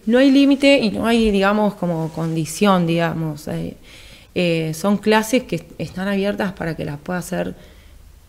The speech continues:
todo el mundo, cualquier persona. De hecho, son clases que se mantienen en el mercado por muchos años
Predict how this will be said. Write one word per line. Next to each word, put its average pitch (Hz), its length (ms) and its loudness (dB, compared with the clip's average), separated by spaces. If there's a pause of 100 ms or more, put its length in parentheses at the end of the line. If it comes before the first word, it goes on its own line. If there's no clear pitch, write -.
todo 202 240 6
el 175 80 2
mundo, 165 320 -4
cualquier 170 420 -2
persona. 165 580 -4
De 165 100 -4
hecho, 175 180 -6
son 170 220 -6
clases 180 300 -4
que 185 100 -8
se 170 100 -4
mantienen 175 440 -2
en - 60 -4
el 170 60 -4
mercado 175 440 -4
por 165 160 -8
muchos 185 360 -6
años 196 480 -4